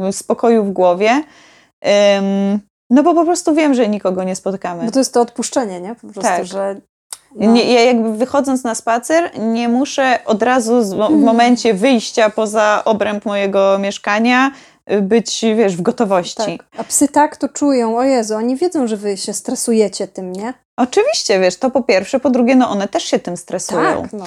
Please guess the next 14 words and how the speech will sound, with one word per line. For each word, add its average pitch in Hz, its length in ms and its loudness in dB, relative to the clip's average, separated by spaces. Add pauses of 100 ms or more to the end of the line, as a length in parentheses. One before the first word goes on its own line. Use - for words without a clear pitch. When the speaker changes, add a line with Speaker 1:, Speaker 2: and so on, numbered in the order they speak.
(120)
Speaker 2:
pewnie. 302 220 -8
Speaker 1:
E, 190 280 4
i 208 240 -2
ja 214 200 2
tak 220 200 -2
obserwując 208 720 -2
teraz 185 420 0
moje 180 640 0
psiaki, 175 520 -2
no 233 180 2
to 220 300 0
zdecydowanie 208 800 0
widzę, 220 300 0
że 208 460 0